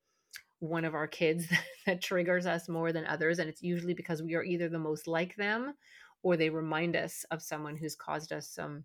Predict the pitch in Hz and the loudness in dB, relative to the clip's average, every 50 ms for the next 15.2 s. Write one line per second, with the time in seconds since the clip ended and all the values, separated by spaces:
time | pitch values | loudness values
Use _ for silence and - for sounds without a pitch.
0 | _ _ - - _ _ _ _ - - 160 143 - - - 156 151 151 151 151 | _ _ -20 -20 _ _ _ _ -6 -4 -4 -4 -4 -8 -6 -6 -4 -4 -4 -6
1 | 160 156 - - 156 156 151 151 151 156 160 160 165 170 - - - _ _ _ | -6 -8 -6 -6 -6 -6 -6 -6 -8 -8 -8 -8 -8 -10 -10 -12 -16 _ _ _
2 | - - - - 175 165 156 160 - 147 147 160 151 - - 165 151 147 - - | -20 -14 -6 -2 0 0 0 -2 -4 -10 -10 -10 -10 -6 -2 0 0 0 -2 -6
3 | - - _ - - - - - - - 185 - - 247 269 277 277 254 240 233 | -12 -14 _ -20 -20 -20 -20 -12 -4 -2 -2 0 0 2 2 2 2 2 0 0
4 | 233 - 202 175 170 170 160 156 170 160 160 160 160 165 165 165 175 180 165 170 | 0 0 0 2 2 0 0 0 0 0 0 2 0 0 -2 -2 -4 -6 -8 -8
5 | - - 175 170 180 180 180 180 190 185 - - 185 175 160 165 156 156 - 165 | -6 -2 0 0 2 2 2 0 -2 -6 -6 -4 -2 -2 -2 -2 -4 -4 -4 -4
6 | 160 165 170 170 165 - - - - - 170 175 196 180 180 170 165 160 160 156 | -2 -2 -2 -2 -4 -4 -6 -6 -6 -6 -6 -6 -4 -2 0 0 0 0 0 0
7 | 156 160 170 175 180 190 190 202 190 - 202 196 - - 202 208 233 247 247 - | 0 2 2 2 0 0 -2 -2 -2 -2 -2 -4 -2 -2 -2 -2 -2 -4 -6 -10
8 | _ _ _ _ _ _ _ _ _ _ - - - - 190 180 180 175 165 160 | _ _ _ _ _ _ _ _ _ _ -10 -10 -4 -2 0 2 2 2 0 0
9 | - 175 175 175 170 180 175 165 - 170 156 160 156 - - 165 160 160 175 185 | 0 2 2 2 2 0 0 0 0 0 -2 -2 -2 -4 -4 -4 -2 -2 -2 0
10 | 202 220 233 233 233 _ - - - - - - - _ _ - 156 156 151 151 | 0 0 0 -2 -4 _ -20 -20 -20 -20 -20 -20 -20 _ _ -2 0 0 0 -2
11 | - - - - 170 160 170 156 151 165 165 156 156 156 151 156 156 170 - 160 | -4 -6 -4 -4 -4 -2 -2 -4 -4 -4 -2 0 0 2 2 0 0 0 -2 0
12 | 170 190 196 262 320 311 - 196 175 180 - - - - 185 170 165 165 165 - | 0 0 0 -2 -4 -2 -2 -4 -4 -4 -6 -10 -2 2 4 4 6 4 4 2
13 | - - 160 156 156 156 156 156 165 175 - - 175 208 233 269 285 262 302 294 | -2 -4 -4 -4 -4 -4 -6 -6 -8 -8 -4 0 2 2 4 4 4 4 4 4
14 | 233 180 175 - - 185 175 180 196 214 247 277 269 - - 226 220 220 214 220 | 4 4 2 2 2 2 2 4 4 2 2 0 -2 0 4 4 6 6 4 2
15 | 214 196 - | 0 0 -4